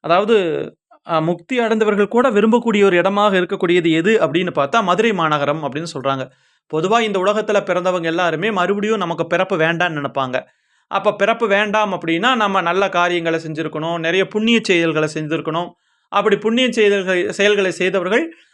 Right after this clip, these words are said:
அவங்க வீடு பேருன்னு சொர்க்க நிலையை அடைஞ்சிருவாங்க, அந்த முக்தி அப்படிங்கிற நிலையை அடைஞ்சிருவாங்க. அப்படி முக்தி அடைந்தவர்களுக்கு, ஆ, அந்த மண்ணுலகத்துல பிறக்கணும் அப்படிங்கிற ஆசையே இருக்காது. ஆனா அந்த மண்ணுலகத்துல எங்க பிறக்கணும் அப்படின்னு நினைப்பாங்கன்னா மதுரையில பிறக்கணும்னு நினைப்பாங்களாம்.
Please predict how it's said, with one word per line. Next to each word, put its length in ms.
அவங்க 260
வீடு 280
பேருன்னு 420
சொர்க்க 220
நிலையை 280
அடைஞ்சிருவாங்க, 600
அந்த 220
முக்தி 400
அப்படிங்கிற 360
நிலையை 340
அடைஞ்சிருவாங்க. 520
அப்படி 280
முக்தி 340
அடைந்தவர்களுக்கு, 920
ஆ, 540
அந்த 160
மண்ணுலகத்துல 560
பிறக்கணும் 500
அப்படிங்கிற 300
ஆசையே 680
இருக்காது. 440
ஆனா 520
அந்த 280
மண்ணுலகத்துல 1000
எங்க 320
பிறக்கணும் 500
அப்படின்னு 220
நினைப்பாங்கன்னா 480
மதுரையில 380
பிறக்கணும்னு 400
நினைப்பாங்களாம். 460